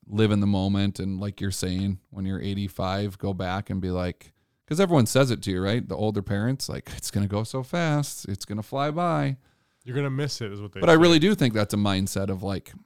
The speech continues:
Speaker 1: How do I enjoy this toddler freaking out, you know? Maybe take a video of her and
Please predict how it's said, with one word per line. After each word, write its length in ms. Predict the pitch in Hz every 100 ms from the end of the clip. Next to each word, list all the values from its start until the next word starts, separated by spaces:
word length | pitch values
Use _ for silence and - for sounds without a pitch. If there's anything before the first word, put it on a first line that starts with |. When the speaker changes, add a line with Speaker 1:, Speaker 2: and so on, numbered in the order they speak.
| -
Speaker 1:
How 240 | - 104
do 160 | 127 107
I 300 | 101 101 120 _ _ - _ _ _ _ 104
enjoy 520 | 98 98 117 123 110
this 300 | 104 - -
toddler 460 | - 92 98 107 107
freaking 500 | - - 107 107 107
out, 220 | 131 123
you 100 | 95
know? 160 | 98 113
Maybe 200 | 101 107
take 200 | 107 107
a 60 |
video 440 | 98 101 135 123 104
of 120 | 101
her 160 | 117 123
and 200 | 98